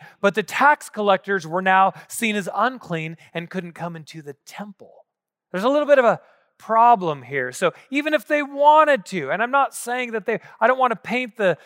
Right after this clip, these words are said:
tax collectors as some innocent people that were, like, breaking down the doors of the church just to worship God. All I'm saying is that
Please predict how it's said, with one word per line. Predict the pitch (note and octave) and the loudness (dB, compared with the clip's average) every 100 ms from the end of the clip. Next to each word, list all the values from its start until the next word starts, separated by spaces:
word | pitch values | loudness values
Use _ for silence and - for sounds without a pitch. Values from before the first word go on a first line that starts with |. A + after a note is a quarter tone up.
| _ _ | _ _
tax | A#3 B3 - | 2 2 0
collectors | - G3+ F#3+ F3 E3 | -4 0 0 -2 -12
as | E3+ | -10
some | - G3 | -8 -6
innocent | G3+ A#3+ A3 G3 | -2 -2 -4 -8
people | F#3+ A#3 G#3 | -8 -6 -4
that | F#3 | -2
were, | E3+ F3 | 0 2
like, | D#3+ C3 | 2 2
breaking | E3 G3+ A3 A#3 F#3+ | -2 -2 -2 -6 -2
down | F#3+ G#3 G#3 | 0 0 -2
the | |
doors | F3 F#3 G#3 F#3+ | -6 -4 -2 -4
of | F3 | -6
the | D3+ | -10
church | - G#3+ F3+ - | -10 -10 -10 -10
just | D#3 G3 - | -8 -8 -6
to | F3+ | -6
worship | F3+ F#3+ E3 C#3 | -4 -6 -8 -6
God. | F#3+ A3+ B2 - - D#3+ D#3 | -2 0 -2 -8 -20 -20 0
All | F3 A3 | 4 6
I'm | G#3+ | 4
saying | F#3+ B3 B3 A3+ | 0 -4 -2 0
is | F#3+ D3 | -2 0
that | F#3 - | 0 0